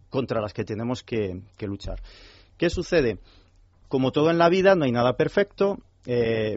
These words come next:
mm, yo recuerdo, por ejemplo, la, la primera instalación que hicimos hace muchos años de, de renovables fue una instalación mixta eólica fotovoltaica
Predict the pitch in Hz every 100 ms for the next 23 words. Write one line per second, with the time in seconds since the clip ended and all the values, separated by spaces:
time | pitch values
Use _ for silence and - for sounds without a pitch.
0 | - 117 113 107 101 113 120 120 120 117
1 | 127 127 123 117 127 117 117 117 123 -
2 | 123 117 127 113 107 123 113 110 117 113
3 | 123 - 123 120 117 98 113 110 107 120
4 | 104 107 107 104 107 104 113 120 110 117
5 | 113 107 113 113 117 113 117 - 120 107
6 | - 120 113 117 123 123 113 120 123 123
7 | 123 151 143 175